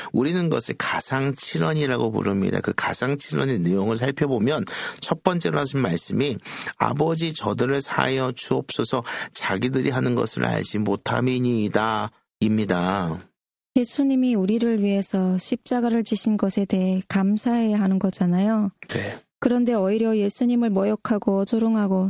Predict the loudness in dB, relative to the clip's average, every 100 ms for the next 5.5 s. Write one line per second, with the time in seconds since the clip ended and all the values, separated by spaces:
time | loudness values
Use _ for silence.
0 | 0 -2 0 -4 -2 -2 0 0 2 2
1 | 2 2 2 0 2 2 2 2 0 0
2 | -2 0 2 2 2 2 0 0 -2 -2
3 | -2 0 0 2 2 0 -2 _ _ -2
4 | -2 0 -2 0 -2 0 0 0 0 0
5 | 2 0 -4 -6 -8